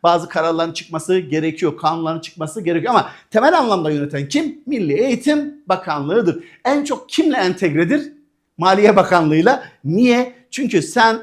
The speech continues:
on bin öğretmen mi atayacaksın, elli bin öğretmen mi atayacaksın? Kimden karar alırsın bunu? Eko-, Mi-, Maliye Bakanlığı'ndan alırsın. O yüzden Milli Eğitim Bakanlığı bizim için önemlidir. Birincisi bu. İki, bu ikisine lütfen dikkat edin.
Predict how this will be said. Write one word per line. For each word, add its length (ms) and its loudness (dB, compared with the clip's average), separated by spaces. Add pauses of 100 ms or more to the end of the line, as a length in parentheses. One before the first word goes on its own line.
(100)
on 240 2
bin 100 0
öğretmen 420 2
mi 80 -2
atayacaksın, 500 -6
elli 220 0
bin 80 -4
öğretmen 360 -2
mi 80 -6
atayacaksın? 640 -6 (260)
Kimden 580 -2
karar 260 -2
alırsın 340 -4
bunu? 360 -4 (340)
Eko-, 240 -4
Mi-, 280 -2
Maliye 340 2
Bakanlığı'ndan 800 -2
alırsın. 540 0
O 120 6
yüzden 320 0 (200)
Milli 240 -4
Eğitim 460 -2
Bakanlığı 540 -4
bizim 180 -8
için 400 -8
önemlidir. 1080 -4
Birincisi 380 0
bu. 180 -10 (120)
İki, 320 -2 (340)
bu 160 -10
ikisine 340 -4
lütfen 340 -4
dikkat 280 -4
edin. 340 -2